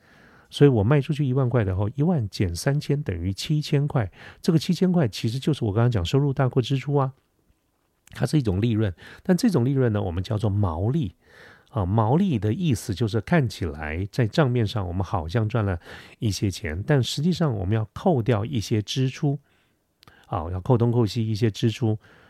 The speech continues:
啊，比如扣，这个就是我们常常讲的费用，我们刚刚前面讲的费用，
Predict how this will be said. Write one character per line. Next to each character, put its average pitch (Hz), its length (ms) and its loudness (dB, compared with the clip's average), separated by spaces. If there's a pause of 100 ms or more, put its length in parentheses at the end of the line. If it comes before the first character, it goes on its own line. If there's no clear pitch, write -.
(140)
啊， 92 240 -4
比 107 80 -6
如 101 460 -2
扣， 139 300 2
这 - 140 2
个 131 80 6
就 117 140 4
是 107 80 4
我 110 80 4
们 98 180 2
常 98 160 -2
常 104 80 2
讲 87 140 -2
的 82 100 -6
费 120 380 2
用， 98 260 2 (160)
我 113 80 -4
们 92 80 0
刚 107 100 -2
刚 113 80 2
前 104 120 0
面 101 120 2
讲 82 200 -6
的 87 80 -4
费 104 200 -2
用， 95 140 0